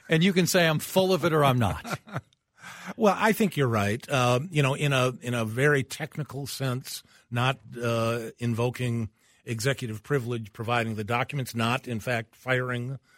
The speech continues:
Speaker 2: uh, the special counsel and so on.
Speaker 1: Right.
Speaker 2: Uh,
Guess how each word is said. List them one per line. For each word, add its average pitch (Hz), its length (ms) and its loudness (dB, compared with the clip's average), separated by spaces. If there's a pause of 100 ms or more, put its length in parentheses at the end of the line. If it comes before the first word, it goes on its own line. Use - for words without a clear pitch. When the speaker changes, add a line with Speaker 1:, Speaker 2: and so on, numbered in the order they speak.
(140)
Speaker 2:
uh, 123 240 -2
the 120 120 -6
special 143 320 -6
counsel 127 500 -6
and 117 100 -6
so 131 140 -6
on. 117 260 -4
Speaker 1:
Right. 127 340 4
Speaker 2:
Uh, 117 340 2